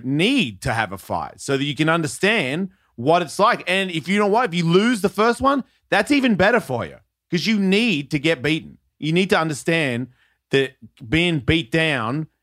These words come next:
in phys-, in a physical fight, organized, not like where you can, someone can poke your eye out and you have, like,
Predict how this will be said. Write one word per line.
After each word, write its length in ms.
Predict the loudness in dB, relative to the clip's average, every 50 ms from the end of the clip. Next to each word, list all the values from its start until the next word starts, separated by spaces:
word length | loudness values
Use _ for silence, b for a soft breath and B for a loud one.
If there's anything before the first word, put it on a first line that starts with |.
| _ _ -6 -6
in 100 | -4 -4
phys-, 340 | -2 0 0 0 2 0
in 120 | -2 -2 -4
a 60 | -4
physical 440 | -2 0 -2 0 0 -2 -4 -6 -6
fight, 520 | -2 0 2 2 2 2 0 -2 -4 -6 _ -2
organized, 580 | -2 -2 -2 -2 -4 -4 -4 -4 -4 -4 -4
not 220 | -4 -4 -4 -4 -2
like 180 | -4 -4 -4 -4
where 140 | -4 -2 -2
you 140 | -2 -4 -4
can, 200 | -6 -10 -10 -10 _ _ -8
someone 240 | -6 -6 -6 -6
can 100 | -8 -8
poke 240 | -6 -4 -4 -4 -4
your 140 | -4 -4 -2
eye 180 | -2 -2 -2 -2
out 200 | -4 -4 -4 -4
and 80 | -8
you 60 | -8
have, 180 | -8 -8 -8 -6
like, 160 | -8 -8 -8